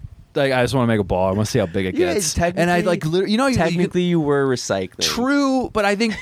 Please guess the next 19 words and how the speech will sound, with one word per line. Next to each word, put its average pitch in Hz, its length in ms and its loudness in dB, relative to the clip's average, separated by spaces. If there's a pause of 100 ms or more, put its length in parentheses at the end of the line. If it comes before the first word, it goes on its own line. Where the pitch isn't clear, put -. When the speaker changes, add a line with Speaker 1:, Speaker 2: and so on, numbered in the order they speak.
Speaker 2:
<laughs> 135 140 -10
Speaker 1:
I 196 200 2
was 190 180 0
literally 185 340 0
just 165 240 -2
thinking, 165 360 -4
"How 160 220 0
can - 180 -2
I 156 80 0
stuff - 680 0
this 135 280 -2
much 135 440 2 (180)
tinfoil 120 640 0
in 135 200 0
the 123 80 0
top 139 380 -2
of 123 140 -4
my 120 140 0
locker?" 110 640 -2